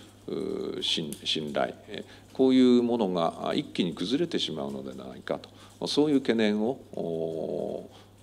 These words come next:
も-、持たれかねないと、その点についての、お、丁寧な、あ、議論が必要であるという問いかけだったと思いますので、まあ、その点について政府として、えー、どう対応するか、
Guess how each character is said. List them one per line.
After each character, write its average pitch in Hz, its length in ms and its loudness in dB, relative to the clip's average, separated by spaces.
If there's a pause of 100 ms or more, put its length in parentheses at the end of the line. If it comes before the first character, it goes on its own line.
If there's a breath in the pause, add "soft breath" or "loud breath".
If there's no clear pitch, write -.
(540)
も-、 90 360 -6
持 87 140 -2
た 95 140 4
れ 87 100 0
か 78 140 -4
ね 80 120 -4
な 64 140 -6
い - 60 -16 (400 loud breath)
と、 - 80 -10
そ 110 120 0
の 123 100 4
点 123 160 4
に 117 60 -2
つ 120 100 0
い 110 100 0
て 139 120 4
の、 120 120 4
お、 78 800 -2 (1080 loud breath)
丁 95 160 6
寧 78 160 -2
な、 98 260 -2
あ、 76 800 -4
議 - 100 -4
論 73 200 -4
が 67 100 -8
必 - 240 -6
要 82 120 -4
で 80 100 -6
あ 82 80 -6
る 82 120 -10 (400)
と - 80 -10
い 117 280 2
う - 40 -2 (1400 loud breath)
問 92 120 4
い - 40 -2
か 78 140 -2
け - 140 -8 (200)
だ 98 140 -2
っ - 100 -6
た 87 120 -4
と - 280 -10
思 82 220 -4
い 73 40 -4
ま 69 140 -6
す - 120 -8
の - 120 -10
で、 - 160 -10 (400 loud breath)
ま 101 80 0
あ、 87 40 2
そ 113 120 2
の 117 100 2
点 113 160 2
に 104 60 -2
つ 110 100 0
い 92 100 2
て 101 120 2
政 98 300 2
府 - 80 -12
と 82 160 -2
し - 120 -4
て、 110 220 6
え 78 600 -2
ー、 78 40 -10
ど 80 880 0
う - 80 -12
対 78 240 -2
応 73 120 -4
す 76 140 -4
る 73 100 -8
か、 - 140 -12